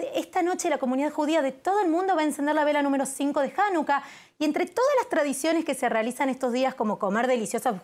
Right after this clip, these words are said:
suganiot, latkes y recibir regalos,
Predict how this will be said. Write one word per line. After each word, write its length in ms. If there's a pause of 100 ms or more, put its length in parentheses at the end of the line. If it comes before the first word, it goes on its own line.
suganiot, 800
latkes 520
y 40
recibir 320
regalos, 380